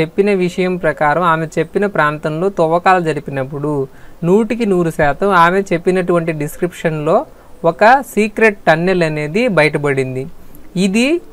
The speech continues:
నిజంగానే ఆమె గత జన్మలో ఇక్కడ ఆ దేవాలయంలో జీవించి ఉంటేనే సాధ్యం,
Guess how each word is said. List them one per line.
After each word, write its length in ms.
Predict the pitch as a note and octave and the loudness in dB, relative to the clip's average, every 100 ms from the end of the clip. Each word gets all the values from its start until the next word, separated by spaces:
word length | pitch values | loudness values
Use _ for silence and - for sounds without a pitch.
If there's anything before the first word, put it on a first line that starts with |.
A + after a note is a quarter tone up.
| - - - - | -20 -20 -10 -6
నిజంగానే 680 | D3+ E3+ G#3 G#3+ G#3 G#3 | 0 2 4 6 4 4
ఆమె 340 | G3+ F3+ F#3 E3+ | 2 2 0 0
గత 160 | D3+ E3+ | 0 0
జన్మలో 840 | E3+ E3 E3 D#3+ D3+ D#3 E3 C#3 - - - | 2 2 2 -2 -2 2 2 0 -6 -14 -6
ఇక్కడ 640 | E3 - G#3+ F#3+ F3+ B3+ - - A3 | -6 2 4 6 6 4 0 -12 2
ఆ 300 | A3+ G#3+ C4+ - - - - | 6 8 6 -4 -20 -18 -2
దేవాలయంలో 720 | D3 D#3+ F#3+ F#3+ F#3+ F#3 F#3 | 2 4 6 4 2 0 0
జీవించి 500 | E3+ D3+ F3+ G3 F#3+ | 0 0 2 2 0
ఉంటేనే 460 | F3+ E3+ E3 E3+ G#3 | 0 0 0 2 0
సాధ్యం, 640 | G#3 D#3 D3 C3+ D3 C#3 | 4 4 4 -4 -6 -6